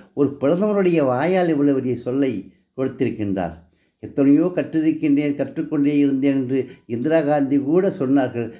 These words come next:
"தமிழை என்னால் கற்றுக்கொள்ள முடியவில்லை" என்று. இப்பொழுது கொடுத்து பாருங்கள் தமிழை, இந்த தமிழை.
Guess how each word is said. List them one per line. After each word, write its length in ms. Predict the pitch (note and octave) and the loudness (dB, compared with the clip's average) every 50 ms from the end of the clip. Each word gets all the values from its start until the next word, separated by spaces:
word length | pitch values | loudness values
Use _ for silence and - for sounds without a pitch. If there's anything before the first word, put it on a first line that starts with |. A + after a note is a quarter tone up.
| _ _ | _ _
"தமிழை 400 | _ C3+ B2+ C3+ D#3+ E3 E3 D3+ | _ -2 0 0 0 0 2 2
என்னால் 320 | C#3 B2 B2 B2 A#2+ A#2+ A#2+ | 2 0 0 -2 -2 -4 -4
கற்றுக்கொள்ள 520 | - A2+ G#2+ - D#3 - - C3+ B2+ B2 | -6 -8 -8 -8 -8 -6 -4 -4 -2 -2
முடியவில்லை" 580 | A2 A2 G#2+ A2+ A2+ A2+ A2 A2 G#2+ G#2 G2 F#2+ | -2 -2 -4 -4 -2 -2 0 0 0 -2 -2 -2
என்று. 480 | G2 F2+ F2+ E2 F2 F2+ E2+ - - _ _ _ _ _ _ _ _ _ _ _ _ _ | -2 -4 -6 -8 -8 -10 -12 -12 -18 _ _ _ _ _ _ _ _ _ _ _ _ _
இப்பொழுது 540 | - D#3+ E3 E3 E3+ F#3+ G3 F3+ D#3+ D#3+ D#3 | -4 -4 -4 -2 0 2 2 4 2 0 0
கொடுத்து 360 | D3+ D#3+ D#3+ E3+ E3+ F#3+ E3 | 2 0 0 0 0 -2 -2
பாருங்கள் 580 | D3 E3 D#3+ D#3 D3+ D#3 D3+ D3+ D#3 D3 C#3+ C#3 | 0 2 2 2 2 0 0 0 0 0 0 0
தமிழை, 400 | C#3+ C#3 C3+ C#3+ C#3+ C#3+ C#3+ C#3 | -2 0 0 2 2 2 2 2
இந்த 280 | C3+ C#3 C3+ C#3+ C#3 | 2 0 0 -2 -2
தமிழை. 760 | - C#3 C3+ C3+ C#3+ C#3 C3+ C3+ B2+ A2 - - - - _ | -2 -2 0 2 2 2 2 2 0 0 -2 -6 -10 -14 _